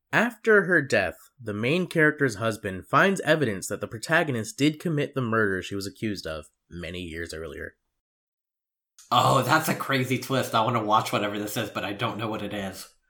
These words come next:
Speaker 2: That's
Speaker 1: Uh,
Speaker 2: cool. I like, I like the whole, like, not being able to confront somebody because they're gone
Speaker 1: Mm-hmm.
Speaker 2: or dead, but also learning something crazy about them and having to always wonder if they were tricking you.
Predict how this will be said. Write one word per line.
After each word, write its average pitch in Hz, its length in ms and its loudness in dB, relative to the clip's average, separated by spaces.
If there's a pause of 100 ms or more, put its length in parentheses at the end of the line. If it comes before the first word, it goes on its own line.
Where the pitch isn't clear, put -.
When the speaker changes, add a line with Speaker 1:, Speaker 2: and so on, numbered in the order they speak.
(2250)
Speaker 2:
That's 156 280 8
Speaker 1:
Uh, 110 120 4
Speaker 2:
cool. 120 280 2
I 135 120 8
like, 143 460 4
I 131 100 6
like 127 320 2
the 147 180 2
whole, 117 420 0
like, 107 240 -2
not 107 280 2
being 110 180 0
able 107 180 -4
to - 120 -6
confront - 560 -6
somebody 107 360 -4
because 98 260 -8
they're - 160 -8
gone 95 560 -4 (320)
Speaker 1:
Mm-hmm. 95 300 -8
Speaker 2:
or 101 60 -4
dead, 95 540 -4 (560)
but 117 360 -2
also 110 440 0
learning 101 340 -2
something 101 360 -6
crazy 101 400 -2
about 82 300 -4
them 95 140 -8
and 92 100 -8
having 107 280 -4
to 113 100 -2
always 104 400 -4
wonder 104 300 0
if 87 100 -8
they 104 100 -6
were 87 120 -6
tricking 101 440 -6
you. 92 540 -6